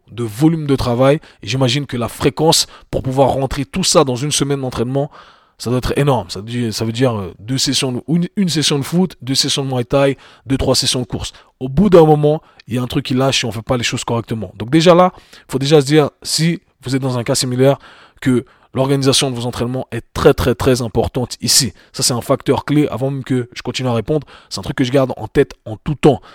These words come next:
C'est-à-dire que je me dis, « Ok, si là, je vais faire un jogging, là, demain, j'ai une session force max pour le bas du corps. Hmm, est-ce que c'est intéressant ? Hmm, peut-être que mes tissus sont pas encore prêts.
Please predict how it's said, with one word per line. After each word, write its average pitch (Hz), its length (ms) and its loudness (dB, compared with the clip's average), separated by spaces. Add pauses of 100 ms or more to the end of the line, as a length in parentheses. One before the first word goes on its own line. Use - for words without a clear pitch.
(120)
C'est-à-dire 117 380 -4
que 123 160 -2
je 110 80 -4
me 120 80 -8
dis, « 127 80 0
Ok, 135 140 0 (560)
si - 180 -2
là, 156 100 4
je 147 40 2
vais 135 60 -2
faire 131 120 0
un 131 80 2
jogging, 139 380 -2 (720)
là, 131 300 -2 (360)
demain, 139 340 -2 (160)
j'ai 101 140 -8
une 117 60 -8
session 127 480 -4 (200)
force 131 300 -2
max 135 400 2 (460)
pour 131 100 -2
le 123 80 0
bas 123 120 2
du 123 100 -2
corps. - 320 -2 (440)
Hmm, 139 440 -12 (260)
est-ce - 100 -6
que 143 60 -4
c'est 143 80 -2
intéressant ? 147 600 2 (120)
Hmm, 135 440 -6 (340)
peut-être 139 160 -4
que 135 80 -6
mes 135 100 -4
tissus - 280 -4
sont 123 120 -4
pas 135 140 -2
encore 127 180 -2
prêts. 151 280 2